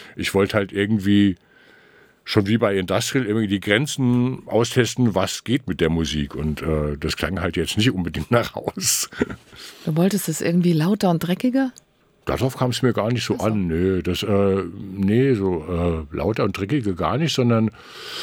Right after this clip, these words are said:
Speaker 1: was kann man mit elektronischen Sounds noch an Ebenen aufmachen?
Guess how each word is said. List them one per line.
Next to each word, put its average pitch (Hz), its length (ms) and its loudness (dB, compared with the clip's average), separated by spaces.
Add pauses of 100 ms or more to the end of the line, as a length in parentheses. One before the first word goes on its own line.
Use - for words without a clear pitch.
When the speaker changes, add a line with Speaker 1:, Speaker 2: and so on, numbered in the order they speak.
(840)
Speaker 1:
was 117 280 0
kann 123 160 -2
man 127 120 4
mit 120 140 4
elektronischen 113 720 0
Sounds 110 540 2 (340)
noch 117 340 0
an 80 560 0 (460)
Ebenen 101 360 4
aufmachen? 73 580 -2